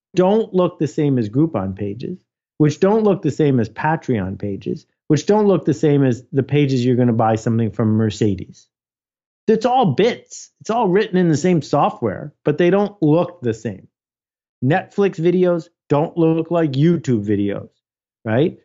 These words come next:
Some podcasts don't sound like other podcasts. Why is it that so many of the top hundred podcasts until last year all sounded like N P R shows, right? There are two reasons for this. One,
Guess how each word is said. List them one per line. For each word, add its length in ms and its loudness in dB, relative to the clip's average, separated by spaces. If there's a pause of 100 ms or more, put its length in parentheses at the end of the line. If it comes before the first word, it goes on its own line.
(140)
Some 300 0
podcasts 600 -2
don't 240 -2
sound 300 0
like 180 0
other 200 2
podcasts. 480 -10
Why 340 2
is 260 4
it 240 -4 (380)
that 320 0 (180)
so 500 0
many 360 2
of 140 -2
the 80 -2
top 420 -6 (120)
hundred 380 0
podcasts 420 -2
until 340 0
last 380 0
year 380 -2 (720)
all 300 2
sounded 360 0
like 200 -2
N 180 0
P 140 0
R 160 -2
shows, 400 -16 (500)
right? 320 -2 (220)
There 120 4
are 60 2
two 180 0
reasons 340 0
for 120 -2
this. 180 0
One, 380 0